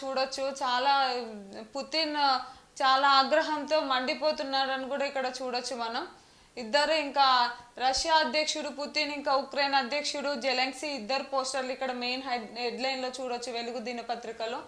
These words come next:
ఎవరికి వాళ్ళు "మేము యుద్ధానికి సిద్ధం" అన్నట్లుగా ఇక్కడ పోస్టర్లు కనిపిస్తున్నాయి. ఇక్కడ చూసినట్లయితే మిస్సైళ్లతో దాడులు, సిటీలపై బాంబుల వర్షం.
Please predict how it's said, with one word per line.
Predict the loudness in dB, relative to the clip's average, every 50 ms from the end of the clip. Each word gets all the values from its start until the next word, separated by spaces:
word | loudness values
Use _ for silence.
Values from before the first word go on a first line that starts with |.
| -16 -20 -20 -20 -20 -20 -20 -16 -8 -2
ఎవరికి | 0 0 2 2 0 0 0 0
వాళ్ళు | 2 4 6 6 4 4 0
"మేము | -2 -2 -4 -4 -4 -4
యుద్ధానికి | -4 -4 -4 -2 -2 -2 -2 -2 -4 -8
సిద్ధం" | -8 -8 -8 -4 -2 -2 -2 -2
అన్నట్లుగా | -2 -2 -2 -4 -2 -2 -2 -2
ఇక్కడ | -4 -4 -4 -4 -4
పోస్టర్లు | -4 -4 -4 -4 -4 -4 -4 -4 -4 -4 -4
కనిపిస్తున్నాయి. | -4 -6 -6 -6 -6 -6 -6 -6 -6 -6 -6 -4 -4 -6 -6 -8 -14 -20 _ _ _ _ _ _ _ _ _ _ _ _ _ _ _ _ _ _ _ -18 -14
ఇక్కడ | -12 -6 -4 -2 -2 -2 -2
చూసినట్లయితే | -4 -4 -4 -4 -4 -2 -2 -2 0 0 0 0
మిస్సైళ్లతో | 0 0 -2 -2 2 4 4 6 6 6 4 6 4 4
దాడులు, | 6 8 8 10 10 8 8 4 2 2 0 -2
సిటీలపై | -2 -2 -2 -2 0 0 2 4 4 4 6 6 4 4
బాంబుల | 6 4 4 4 4 4 4 4 4
వర్షం. | 4 4 2 2 0 0 0 -2